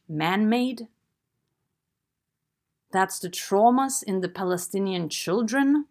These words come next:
the children that are harassed by soldiers, beaten by soldiers, arrested by soldiers, and put into military jails. No other country does that to children in Israel. Isn't that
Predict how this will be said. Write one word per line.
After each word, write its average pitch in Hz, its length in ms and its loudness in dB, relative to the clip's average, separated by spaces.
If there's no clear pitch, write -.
the - 100 -16
children 185 580 -2
that 170 140 -6
are 156 340 -4
harassed 190 600 2
by 202 120 0
soldiers, 202 720 -4
beaten 247 340 0
by 226 140 2
soldiers, 208 720 -4
arrested 190 560 0
by 196 160 2
soldiers, 190 460 -4
and 175 220 -8
put 196 180 -2
into 185 300 -2
military 202 720 0
jails. 220 480 -4
No 175 100 -2
other 175 140 -2
country 175 320 -4
does 180 280 -2
that - 160 -6
to 180 80 -10
children 226 540 -4
in 175 140 -4
Israel. 240 540 -4
Isn't 240 460 2
that 202 560 2